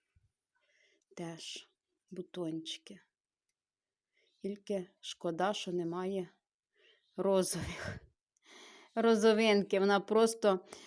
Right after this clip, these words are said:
жовтий, е, фон в крапушку. Не знаю, чого <laughs> вона так цвіте. Так, ось риже чудо, цвітонос. Це я не помню, хто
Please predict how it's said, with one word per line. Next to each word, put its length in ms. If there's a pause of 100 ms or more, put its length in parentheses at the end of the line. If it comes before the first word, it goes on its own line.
(160)
жовтий, 840
е, 380
фон 640 (200)
в 100
крапушку. 840 (1120)
Не 160
знаю, 520
чого 340 (360)
<laughs> 300
вона 260
так 260
цвіте. 560 (960)
Так, 480 (440)
ось 460 (100)
риже 460
чудо, 580 (840)
цвітонос. 1080 (240)
Це 280
я 120
не 160
помню, 580
хто 480